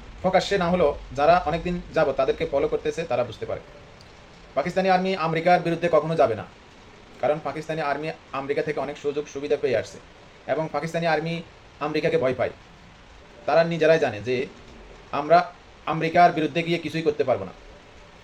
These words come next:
আমেরিকা যখন সাথে ছিল, তখন বাংলাদেশের যুদ্ধের সময় উনিশশো একাত্তর সালে তারা কিছু করতে পারেনি, তখন তো আমেরিকা তাদের সাথে ছিল। যত রকমের সহযোগিতা তারা চেয়েছিল সবই আমেরিকা দিচ্ছিল, তারপরও তারা বাংলাদেশে জিততে পারেনি। তাহলে বর্তমানে তারা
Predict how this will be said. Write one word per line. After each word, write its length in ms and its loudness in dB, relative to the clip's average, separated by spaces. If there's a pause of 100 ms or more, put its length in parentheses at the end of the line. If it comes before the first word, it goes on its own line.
আমেরিকা 340 6
যখন 220 8
সাথে 260 4
ছিল, 180 6
তখন 300 6
বাংলাদেশের 500 4
যুদ্ধের 300 0
সময় 160 -2
উনিশশো 220 -4
একাত্তর 260 -2
সালে 100 0
তারা 160 0
কিছু 140 -8
করতে 120 -2
পারেনি, 200 -4 (420)
তখন 220 2
তো 80 4
আমেরিকা 260 2
তাদের 260 0
সাথে 160 0
ছিল। 140 -4 (400)
যত 260 4
রকমের 380 4
সহযোগিতা 400 6 (580)
তারা 160 6
চেয়েছিল 320 2
সবই 260 2
আমেরিকা 220 0
দিচ্ছিল, 260 -8 (300)
তারপরও 320 4
তারা 160 6
বাংলাদেশে 360 0
জিততে 200 -4
পারেনি। 240 -4 (920)
তাহলে 240 2
বর্তমানে 380 2 (960)
তারা 180 4